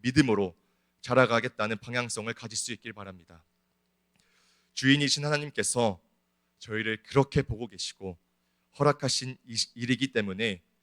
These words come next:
그저 저희의 시선으로 이 시련을 판단하지 않고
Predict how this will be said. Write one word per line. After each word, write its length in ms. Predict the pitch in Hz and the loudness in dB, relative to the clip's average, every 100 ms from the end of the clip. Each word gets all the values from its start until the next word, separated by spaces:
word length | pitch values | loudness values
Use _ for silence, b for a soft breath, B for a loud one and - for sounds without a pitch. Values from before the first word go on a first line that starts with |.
| _ _ | _ _
그저 320 | 117 127 120 | -12 -2 -2
저희의 300 | 117 120 120 | -2 -4 -4
시선으로 640 | 113 143 - 135 107 104 95 _ _ | -4 -4 -4 -4 -2 -4 -4 _ _
이 100 | 107 | -4
시련을 420 | - 135 123 120 | 0 4 4 2
판단하지 580 | - 139 139 127 117 123 | -4 -6 -2 -2 -2 -4
않고 500 | 95 - 117 98 | -6 -2 0 0